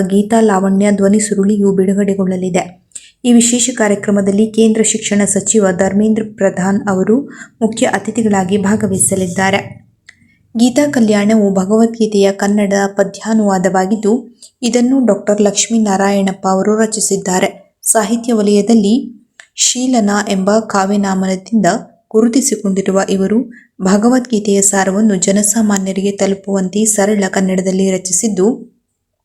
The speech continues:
ಇದು ಈಗ ಓದುವ ಪುಸ್ತಕವಾಗಲಿದೆ. ಕೇಳುಗರ ಕಿವಿಗೆ ಇಂಪಾದ ಸಂಗೀತ ರೂಪದಲ್ಲಿ ಧ್ವನಿ ಸುರುಳಿಯಾಗಿ ಹೊರತು-, ಹೊರಬರುತ್ತಿರುವುದು ವಿಶೇಷವಾಗಿದೆ. ಈ ಕೃತಿಯ ಸಂಗೀತ ಸಂಯೋಜನೆ ಮತ್ತು ಗಾಯನದ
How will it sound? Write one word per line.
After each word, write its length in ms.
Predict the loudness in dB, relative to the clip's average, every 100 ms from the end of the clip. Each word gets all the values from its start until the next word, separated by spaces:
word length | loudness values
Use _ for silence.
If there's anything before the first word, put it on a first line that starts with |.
| _ _ _ -20 -20 _ -2
ಇದು 200 | 2 2
ಈಗ 240 | 2 2
ಓದುವ 440 | 4 4 4 2 0
ಪುಸ್ತಕವಾಗಲಿದೆ. 1300 | -4 -6 -4 -2 0 0 0 -2 0 0 -2 -8 _ _ _
ಕೇಳುಗರ 440 | 0 2 4 4 2 0
ಕಿವಿಗೆ 280 | -2 0 0
ಇಂಪಾದ 440 | 0 2 2 2
ಸಂಗೀತ 500 | 0 0 2 2 2
ರೂಪದಲ್ಲಿ 600 | 0 0 -2 0 -2 -4
ಧ್ವನಿ 240 | 0 2 2
ಸುರುಳಿಯಾಗಿ 600 | 2 2 2 2 0 0
ಹೊರತು-, 500 | 2 0 -2 -4 -4
ಹೊರಬರುತ್ತಿರುವುದು 880 | 0 2 2 2 0 -2 -2 -2 -2
ವಿಶೇಷವಾಗಿದೆ. 1000 | 0 -2 -2 -2 -4 -4 -4 -8 -10 _ _ -20 _ _
ಈ 120 | -2
ಕೃತಿಯ 380 | 0 0 2 2
ಸಂಗೀತ 440 | 2 0 0 0
ಸಂಯೋಜನೆ 560 | -2 0 0 0 0 0
ಮತ್ತು 300 | 0 0 -2
ಗಾಯನದ 520 | 0 0 0 -2 -2